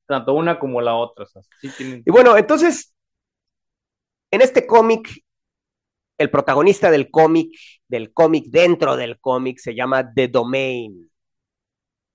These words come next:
Speaker 2: que es el
Speaker 1: Domain.
Speaker 2: superhéroe, el personaje superhéroe de esta gran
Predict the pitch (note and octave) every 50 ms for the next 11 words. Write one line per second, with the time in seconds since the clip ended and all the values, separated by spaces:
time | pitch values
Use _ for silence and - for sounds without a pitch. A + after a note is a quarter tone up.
0 | _ _ _ _ _ - C3+ C#3 D3 C#3+ - D#3+ D3 C#3 - - - E3 D3+ -
1 | - D3 D3 D#3 D#3+ E3 E3 D#3+ D#3 C#3+ C3+ C3 C3 C3+ _ - D#3 D3 C#3+ -
2 | - D#3+ D3 D3 E3 F3 F3+ F3 - - F#3+ E3+ - - C#3 - - C#3 C3 C#3
3 | D3 D3+ D3 D3 C#3+ C#3 C#3 C#3 C#3 C3+ _ _ _ _ _ _ _ _ _ _
4 | _ A2+ C#3 C#3 C3+ C3+ C3 - _ - D#3+ D3+ D3 - _ _ - C#3 B2+ B2
5 | A2 A2+ A#2 A#2 A2+ - D#3 D3+ D3+ D#3 D#3 D#3 D#3 D3+ D3+ D3+ D3 C#3+ C3+ B2